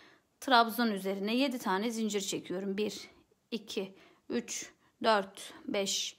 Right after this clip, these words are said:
altı, yedi. Tığımın başını alıyorum.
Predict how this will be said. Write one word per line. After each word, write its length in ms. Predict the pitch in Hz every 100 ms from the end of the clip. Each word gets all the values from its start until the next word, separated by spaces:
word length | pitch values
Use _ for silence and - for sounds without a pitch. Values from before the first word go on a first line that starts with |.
| - - - _ _ -
altı, 540 | 254 220 220 - 311 -
yedi. 460 | 247 247 175 185 180 - - _
Tığımın 400 | - 269 269 269
başını 340 | 269 - 269 247
alıyorum. 640 | 220 202 190 196 202